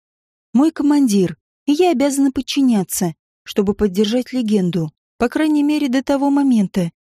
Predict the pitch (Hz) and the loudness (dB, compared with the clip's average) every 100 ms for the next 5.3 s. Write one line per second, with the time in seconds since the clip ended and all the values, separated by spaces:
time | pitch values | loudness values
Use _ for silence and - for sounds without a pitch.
0 | - 226 - 240 240 214 285 254 247 254 | -6 -6 -4 -4 -4 -2 0 0 0 0
1 | 262 - 247 262 240 294 - 285 - 285 | -2 -2 -2 -2 0 -2 -4 -8 -4 -4
2 | 240 208 - 185 175 170 _ _ _ _ | 0 -2 -2 -2 -2 -6 _ _ _ _
3 | - 381 302 269 262 269 254 247 247 254 | -4 0 2 2 2 2 2 0 0 -2
4 | 226 277 233 214 175 180 196 185 175 - | -2 -2 0 0 0 -2 -2 -2 -4 -6
5 | - 180 | -6 -6